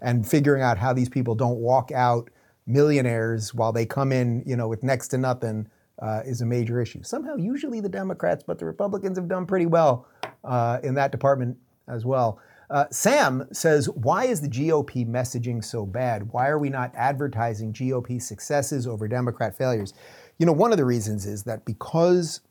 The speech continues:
as you know, Andrew Breitbart said, "Politics is downstream from culture." We're always fighting up. When, when you've got Hollywood, when you've got big tech, when you've got music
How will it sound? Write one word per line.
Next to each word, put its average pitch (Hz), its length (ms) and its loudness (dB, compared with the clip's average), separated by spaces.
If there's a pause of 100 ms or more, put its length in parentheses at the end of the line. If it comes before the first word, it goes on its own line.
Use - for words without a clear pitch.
(920)
as 131 220 2
you 147 40 0
know, 117 140 0
Andrew 113 260 -2
Breitbart 120 460 0
said, 110 320 -4
"Politics 127 600 -2
is 101 120 -8
downstream 117 560 -4
from 101 160 -8
culture." 104 480 -4 (340)
We're 226 320 4
always 160 300 4
fighting 113 460 0
up. - 260 -14
When, 127 280 -2
when 139 140 0
you've 135 220 0
got 156 300 0
Hollywood, 120 600 0
when 113 160 -2
you've 110 180 -2
got 127 340 0
big 110 280 -4
tech, - 440 -6 (340)
when 123 160 0
you've 120 280 2
got 120 340 0 (160)
music 131 720 2